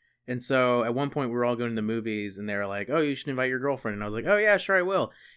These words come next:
And she couldn't come for some reason or the other. And people were literally, like, asking me if she was real or not. And I was like, "Jesus Christ, I know I suck, but I don't suck that much, you guys. Like, fuck you." <laughs>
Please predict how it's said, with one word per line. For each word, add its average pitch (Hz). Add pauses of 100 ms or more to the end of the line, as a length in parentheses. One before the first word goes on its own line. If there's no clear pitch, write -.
(160)
And 143
she 156
couldn't 233
come 160
for 120
some 123
reason 120
or 113
the 107
other. 107
And 107
people 143
were 147
literally, 120
like, 107
asking 104
me 107
if 104
she -
was 107
real 104
or 101
not. 95
And 95
I -
was 110
like, 120
"Jesus 156
Christ, 113
I 113
know 214
I 101
suck, -
but 104
I 131
don't 139
suck -
that 101
much, 98
you 95
guys. 101
Like, 101
fuck 190
you." 104 (300)
<laughs> -